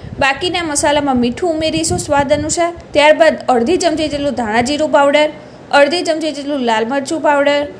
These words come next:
ઉમેરી દીધા પછી એને સારી રીતે ઉપરથી નીચે કરીને મિક્સ કરી લઈશું શાકની અંદર. અને ત્યારબાદ આપણે ફરીથી આની ઉપર એક થાળી ઢાંકી દઈશું, જે જ આપણે થાળી ઢાંકી હતી એ જ થાળી,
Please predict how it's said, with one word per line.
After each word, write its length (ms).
ઉમેરી 360
દીધા 300
પછી 340
એને 200
સારી 320
રીતે 240
ઉપરથી 460
નીચે 300
કરીને 360
મિક્સ 380
કરી 240
લઈશું 320
શાકની 480
અંદર. 300
અને 320
ત્યારબાદ 600
આપણે 240
ફરીથી 520
આની 220
ઉપર 280
એક 160
થાળી 300
ઢાંકી 320
દઈશું, 480
જે 180
જ 80
આપણે 260
થાળી 360
ઢાંકી 320
હતી 220
એ 240
જ 200
થાળી, 300